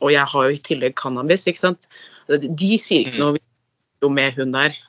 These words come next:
Speaker 1: Så, um, for å si det sånn, eh, hvis du er politi og P S T, så er det kanskje ikke så veldig lurt å drive med det der, for at, eh, når dere tar meg, så tar jeg dere også. Dette her er ikke bare meg. <laughs>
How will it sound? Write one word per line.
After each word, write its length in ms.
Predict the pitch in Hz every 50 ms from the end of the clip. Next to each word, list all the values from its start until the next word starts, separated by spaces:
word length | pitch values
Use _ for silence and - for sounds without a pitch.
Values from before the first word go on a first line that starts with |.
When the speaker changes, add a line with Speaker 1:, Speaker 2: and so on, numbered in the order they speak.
| _
Speaker 1:
Så, 180 | - - 165 160
um, 380 | 156 156 156 156 156 165 165 - _ - - - - - - - - - _
for 120 | _ - 214
å 40 | 220
si 80 | 208 233
det 40 | 214 -
sånn, 240 | 247 247 254 247 233 - -
eh, 280 | - 139 196 185 190 147
hvis 240 | 151 180 175 - -
du 80 | - 196
er 120 | 170 156
politi 500 | - - 160 170 180 - - 175 160 160
og 80 | 160 -
P 100 | - 175
S 160 | 165 160 - -
T, 60 | 175 170
så 160 | - 180 165
er 100 | 143 135 143
det 40 | 143 -
kanskje 240 | 135 - - 143
ikke 80 | - -
så 160 | - - 139
veldig 160 | 127 127 131 127
lurt 300 | 123 120 117 117 - -
å 80 | 135
drive 200 | 127 123 120 117 117
med 100 | 113 117
det 80 | 117
der, 180 | 110 120 120 120 -
for 120 | - - 123
at, 120 | 123 -
eh, 140 | 131 127 123
når 160 | 127 127 127
dere 200 | 120 131 123 123 120
tar 120 | - 135 123
meg, 200 | 123 123 127 127
så 100 | - -
tar 220 | - - 123 123
jeg 20 | 127 123
dere 160 | 120 117 120
også. 240 | - - - 139 - _ _ _ _ _ - - - - _ _ _ _ _ _ _ _ _ -
Dette 160 | 135 135 -
her 80 | 147 160
er 80 | 170 139
ikke 140 | - 151
bare 160 | 131 135 123 117
meg. 160 | 120 123 123 135
<laughs> 440 | - - 220 180 - 208 208 -